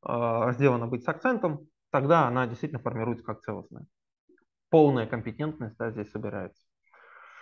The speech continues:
Вот, и, э, вхождение,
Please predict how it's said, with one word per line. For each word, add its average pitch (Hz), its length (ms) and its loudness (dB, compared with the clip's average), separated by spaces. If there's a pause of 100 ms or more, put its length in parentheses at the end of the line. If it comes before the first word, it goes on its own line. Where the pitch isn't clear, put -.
(420)
Вот, 156 380 4 (100)
и, 233 520 4 (160)
э, 135 180 -2
вхождение, 143 760 2